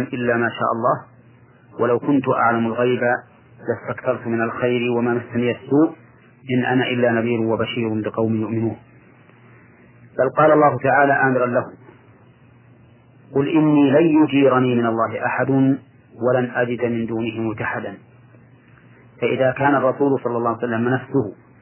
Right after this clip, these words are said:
لا يجيره أحد من الله فكيف بغيره؟ فدعاء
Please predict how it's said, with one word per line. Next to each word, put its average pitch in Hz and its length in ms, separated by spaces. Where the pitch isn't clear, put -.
لا 131 160
يجيره 143 380
أحد 127 240
من 127 160
الله 123 340
فكيف 135 320
بغيره؟ 113 420
فدعاء 127 400